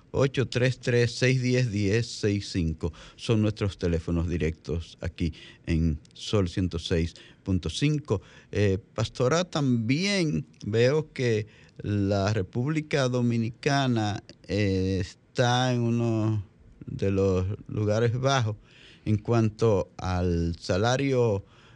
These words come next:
eh, mínimo. Se estuvo haciendo un trabajo con relación a esto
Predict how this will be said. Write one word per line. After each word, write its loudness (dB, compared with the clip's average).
eh, 2
mínimo. 2
Se -4
estuvo -2
haciendo 2
un 2
trabajo 0
con -2
relación 0
a 2
esto 2